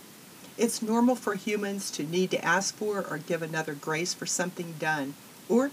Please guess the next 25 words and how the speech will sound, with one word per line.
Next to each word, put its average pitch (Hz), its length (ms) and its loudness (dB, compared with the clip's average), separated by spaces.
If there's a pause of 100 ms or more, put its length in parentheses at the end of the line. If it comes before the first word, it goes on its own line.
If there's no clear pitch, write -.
the 170 100 -2
way 143 160 -2
something 180 460 -2
happened, 202 380 0 (380)
any 277 260 6
day. 151 320 -2 (340)
We 277 140 8
do 277 120 6
stuff 247 380 0
we 233 80 0
wish 233 260 -2
we 208 120 -2
hadn't, 185 440 2 (300)
or 277 240 4 (140)
thinking 190 440 2
about 170 280 0
how 175 160 0
a 180 40 0
situation 185 680 -2
played 180 320 -2
out, 165 200 0
no, 165 220 -2
we 170 140 -4
shouldn't 156 380 -6
have. 147 300 -6